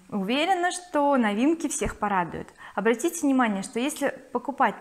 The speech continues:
три средства сразу, то цена получается гораздо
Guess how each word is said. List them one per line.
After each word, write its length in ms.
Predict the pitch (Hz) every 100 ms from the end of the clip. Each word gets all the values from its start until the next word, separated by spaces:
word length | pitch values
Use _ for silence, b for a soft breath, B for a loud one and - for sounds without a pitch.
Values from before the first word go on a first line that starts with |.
| -
три 260 | 262 269 254
средства 720 | - 185 180 349 - - 269
сразу, 540 | 262 247 220 190 185 180 B B -
то 120 | 254
цена 420 | 254 - 190 262
получается 520 | - 202 - 262 262
гораздо 540 | 185 185 220 240 214